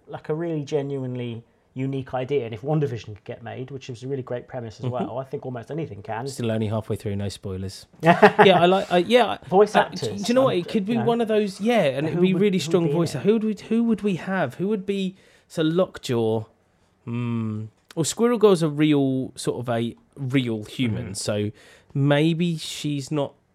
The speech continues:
Speaker 2: like, the lead character in it. Maybe we
Speaker 1: How old
Speaker 2: encounter
Speaker 1: is she?
Speaker 2: her.
Speaker 1: Girl, I assume means she's young. I, I would base it
Speaker 2: Well,
Speaker 1: at
Speaker 2: yeah, I mean, girl can mean anything these days, doesn't it? But,
Speaker 1: Yeah.
Speaker 2: um, I think she sort of, she, she's the,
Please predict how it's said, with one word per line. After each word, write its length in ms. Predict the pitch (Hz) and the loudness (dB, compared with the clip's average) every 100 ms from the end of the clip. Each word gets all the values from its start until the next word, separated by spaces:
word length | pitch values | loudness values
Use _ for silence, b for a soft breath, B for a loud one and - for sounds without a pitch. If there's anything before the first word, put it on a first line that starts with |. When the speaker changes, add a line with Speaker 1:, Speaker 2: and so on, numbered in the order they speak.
| _ - | _ -10
Speaker 2:
like, 240 | 113 113 | -8 -6
the 200 | 123 117 - _ _ | -6 -6 -8 _ _
lead 460 | 127 127 127 123 117 | -2 2 4 4 2
character 360 | - 104 98 104 | -4 -4 -4 -8
in 80 | 98 | -8
it. 100 | 95 | -6
Maybe 320 | 113 110 110 | -4 -2 -2
we 200 | 113 107 | -2 -2
Speaker 1:
How 180 | 220 208 | 0 2
old 180 | 196 | 2
Speaker 2:
encounter 300 | 156 113 113 | 2 -2 -2
Speaker 1:
is 40 | - | -4
she? 40 | 98 | -6
Speaker 2:
her. 120 | 107 | 0
Speaker 1:
Girl, 300 | 156 139 127 | 0 2 0
I 100 | 120 | -2
assume 360 | 117 - 127 117 | -4 -8 -8 -8
means 180 | 110 - | -12 -12
she's 220 | 113 101 | -14 -12
young. 380 | 110 107 107 113 _ | -12 -12 -16 -20 _
I, 60 | 226 | -4
I 260 | 185 226 247 | -2 0 0
would 220 | 190 151 | -2 -2
base 240 | 175 156 | -2 4
it 40 | 156 | 6
Speaker 2:
Well, 340 | 120 110 110 | 6 4 0
Speaker 1:
at 40 | |
Speaker 2:
yeah, 140 | 120 113 | -4 -4
I 20 | |
mean, 220 | 104 101 | -4 -6
girl 380 | 107 127 117 110 | 0 2 4 2
can 180 | - 123 | 0 -2
mean 160 | 113 123 | 2 4
anything 360 | 135 117 110 | 2 2 -2
these 180 | 107 101 | -2 -4
days, 280 | 110 101 107 | -4 -6 -6
doesn't 240 | - 113 110 | -6 -4 -4
it? 320 | 107 120 113 | -6 -10 -4
But, 140 | 131 127 | 0 2
Speaker 1:
Yeah. 140 | 127 | 2
Speaker 2:
um, 160 | 127 123 | 2 0
I 80 | 127 | -4
think 300 | - 156 - | -2 -4 -4
she 180 | 135 127 | -6 -6
sort 320 | - 127 120 | -4 -4 -4
of, 60 | - | -8
she, 220 | - 151 | 0 2
she's 240 | - 180 165 | 2 0 0
the, 180 | 151 | -2